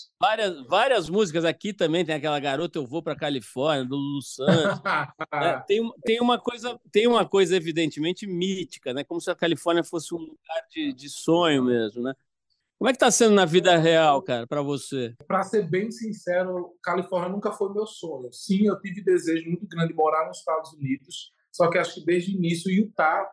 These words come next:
Speaker 2: era o lugar, o meu target, né? Assim, meu foco, meu desejo maior era Utah ou Illinois,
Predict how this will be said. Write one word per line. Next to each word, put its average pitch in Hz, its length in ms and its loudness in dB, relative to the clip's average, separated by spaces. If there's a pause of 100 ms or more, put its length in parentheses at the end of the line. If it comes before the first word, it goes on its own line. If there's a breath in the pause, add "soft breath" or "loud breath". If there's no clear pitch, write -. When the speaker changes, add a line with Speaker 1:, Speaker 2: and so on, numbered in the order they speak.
Speaker 2:
era 165 140 0
o 180 60 2
lugar, 160 380 -2
o 165 60 -4
meu 175 120 -4
target, 127 540 -6
né? 131 100 -18
Assim, 139 220 -8
meu 147 120 2
foco, 160 480 -2
meu 175 100 2
desejo 170 380 -4
maior 156 260 0
era 156 140 -2
Utah 165 500 -4 (460)
ou 226 540 2 (160)
Illinois, 202 640 0